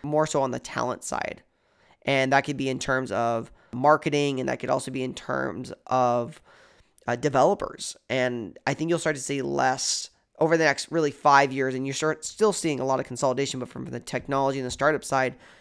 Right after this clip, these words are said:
you'll start to see more acquisition done for those two types of resources versus just a merchant portfolio. And when you look at that, I'm gonna be,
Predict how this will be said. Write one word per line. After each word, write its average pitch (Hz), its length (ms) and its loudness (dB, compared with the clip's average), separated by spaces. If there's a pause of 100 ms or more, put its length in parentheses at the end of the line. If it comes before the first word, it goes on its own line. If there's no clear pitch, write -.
(120)
you'll 147 140 0
start 147 240 2
to 139 100 -4
see 135 200 -4
more 135 240 2
acquisition 131 640 -2
done 123 320 0 (180)
for 143 160 0
those 127 240 0
two 123 160 -8
types 113 260 -4
of 110 60 -10
resources 120 500 -8
versus 123 440 -6
just 127 200 -6
a 120 120 -6
merchant 127 340 -8
portfolio. 123 760 -4 (120)
And 160 340 2
when 160 140 0
you 151 80 0
look 160 340 0
at 180 140 -4
that, 113 360 -2
I'm 147 200 -4
gonna 233 220 -2
be, 180 480 -6